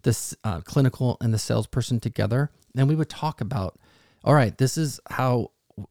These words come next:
you know, this person deals with conflict.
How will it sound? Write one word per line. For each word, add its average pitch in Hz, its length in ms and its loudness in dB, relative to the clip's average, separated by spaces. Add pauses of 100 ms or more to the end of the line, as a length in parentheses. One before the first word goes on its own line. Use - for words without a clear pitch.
(200)
you 127 100 -2
know, 101 240 0 (240)
this 135 160 4
person 123 400 0
deals 117 320 -2
with - 140 -8
conflict. 123 580 -2